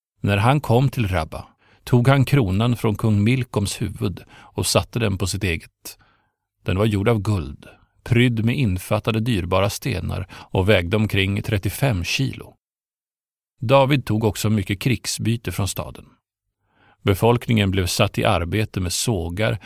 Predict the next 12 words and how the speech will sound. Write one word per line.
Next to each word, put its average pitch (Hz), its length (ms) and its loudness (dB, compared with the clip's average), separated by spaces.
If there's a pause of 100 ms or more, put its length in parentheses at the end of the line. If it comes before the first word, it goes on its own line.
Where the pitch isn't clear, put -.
(140)
järnhackor 101 840 0
och - 80 -4
yxor, - 480 -8 (540)
som - 160 -2
man 92 100 0
brukade 98 300 0
göra 95 240 2
med 113 120 2
alla 120 280 2
ammoniter 87 560 -4
han 87 160 -6
besegrade. - 540 -8